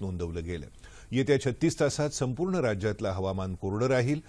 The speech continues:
असा अंदाज हवामानशास्त्र विभागानं वर्तवला आहे. आणि आता तापमान अंश सेल्सिअसमध्ये. मुंबई कमाल पस्तीस, किमान पंचवीस.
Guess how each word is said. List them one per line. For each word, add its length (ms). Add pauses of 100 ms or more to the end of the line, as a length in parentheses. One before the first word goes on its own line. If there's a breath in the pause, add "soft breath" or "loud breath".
(220 loud breath)
असा 260
अंदाज 400
हवामानशास्त्र 800
विभागानं 540
वर्तवला 440
आहे. 260 (1600)
आणि 160
आता 320
तापमान 500
अंश 260
सेल्सिअसमध्ये. 800 (3250 soft breath)
मुंबई 280
कमाल 300
पस्तीस, 460
किमान 280
पंचवीस. 680